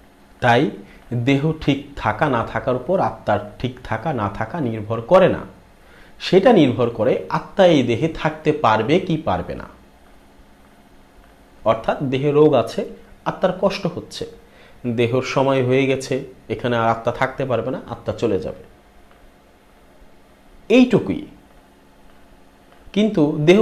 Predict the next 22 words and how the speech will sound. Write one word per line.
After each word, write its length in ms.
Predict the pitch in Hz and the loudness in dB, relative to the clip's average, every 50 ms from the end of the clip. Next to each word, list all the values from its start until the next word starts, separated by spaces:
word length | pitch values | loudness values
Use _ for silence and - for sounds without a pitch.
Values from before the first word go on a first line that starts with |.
| 220 220 | 4 2
খুব 100 | 208 185 156 | 0 0 0
ভালো 220 | 127 120 143 156 180 | 2 4 6 6 6
থাকলে 280 | - 196 185 - 185 170 | 4 2 0 2 2 2
যে 100 | 160 180 | 4 2
আত্মা 260 | 175 180 - - 160 | 2 2 0 -2 -2
খুব 180 | 156 - 151 131 | -2 -2 -4 -4
ভালো 200 | 113 113 120 147 156 | 0 2 4 4 2
থাকবে, 300 | - - 131 113 107 107 | 2 -2 -4 0 0 2
আত্মা 240 | 104 104 - - 123 - | 0 0 0 -4 -4 -2
পবিত্র 280 | 151 147 160 156 - 151 | -2 -2 0 -2 -2 -2
থাকবে, 240 | - - 110 104 107 | -2 -2 -2 0 -2
এরকম 260 | 110 110 98 - 95 85 | -2 -2 -4 -4 -6 -6
না। 140 | 76 - - - - - - - - - - - - - - _ _ _ - - - - - - | -8 -10 -12 -18 -20 -20 -20 -20 -20 -20 -20 -20 -20 -20 -20 _ _ _ -20 -20 -20 -20 -12 -6
এই 140 | 110 107 117 | -4 -2 -2
দেহ 180 | 113 110 110 143 185 233 - - - - - - - | -2 -2 0 0 0 0 -2 -4 -10 -16 -12 -6 0
নষ্ট 340 | 120 131 135 - - - - 196 | 2 2 2 0 -2 -2 0 0
হলেও 400 | 185 139 151 147 147 185 220 220 | 2 2 2 4 4 4 4 4
কি 180 | 220 - 117 95 - - - | 2 0 -2 -4 -4 -4 -6
আত্মা 300 | 104 - - - 165 160 | -6 -6 -2 0 0 0
পবিত্র 340 | - 185 190 208 196 202 190 | 2 2 0 0 -2 -4 -4
থাকতে 300 | 180 - 156 - - - | -4 -4 -4 -4 -4 -6
পারে? 220 | 90 - - - | -6 -6 -8 -10